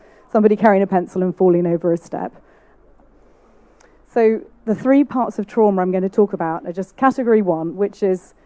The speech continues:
basically just keeping something comfortable, safe, and just doing basic checks, which is things like high femurs and blowouts. Category two, stuff you already know, like the chemical washouts.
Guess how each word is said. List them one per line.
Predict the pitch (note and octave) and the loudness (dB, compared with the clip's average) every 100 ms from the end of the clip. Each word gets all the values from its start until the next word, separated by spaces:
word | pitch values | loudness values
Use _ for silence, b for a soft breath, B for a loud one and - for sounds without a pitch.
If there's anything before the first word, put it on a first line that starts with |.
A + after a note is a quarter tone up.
| b b | b b
basically | - A#3+ - G#3 | 2 2 2 -8
just | G3 G#3 | -6 -6
keeping | A#3+ A3+ A3+ | -6 -2 -2
something | G#3+ G3+ - G3+ F#3 _ | -2 -6 -4 -6 -6 _
comfortable, | - A#3 G3 A3+ G#3 G#3 G#3 - | 0 0 0 -2 2 0 0 -10
safe, | - G3+ F3+ F3 | -4 0 0 -2
and | - F#3 | -8 -8
just | F3+ | -6
doing | G3 F#3 | -6 -4
basic | F3+ F3 F3 | -4 -4 -10
checks, | - E3 F3+ - _ b b | -6 -8 -8 -16 _ b b
which | G3 - | -12 -12
is | F#3+ | -10
things | G#3 F3+ | -6 -4
like | F3+ | -4
high | E3 E3+ | -2 -2
femurs | - F#3 F3 | 0 0 -2
and | F3 | -2
blowouts. | F3 E3 E3 A#3+ - _ b b b b b b b | -2 -2 -2 -8 -12 _ b b b b b b b
Category | A3+ G#3+ A3 G#3+ | -4 0 0 0
two, | - G3 F#3 F#3 - | 0 0 2 0 -6
stuff | - A#3+ | -4 -4
you | A#3 G#3 | 0 2
already | G3 F#3 E3+ | 2 2 0
know, | F3 D#3+ | -2 -2
like | E3+ E3+ | -2 -4
the | F3 | -8
chemical | G3 F3 F3 F3 | -8 -8 -6 -4
washouts. | E3+ D#3+ D#3+ E3 - | -4 -6 -10 -10 -12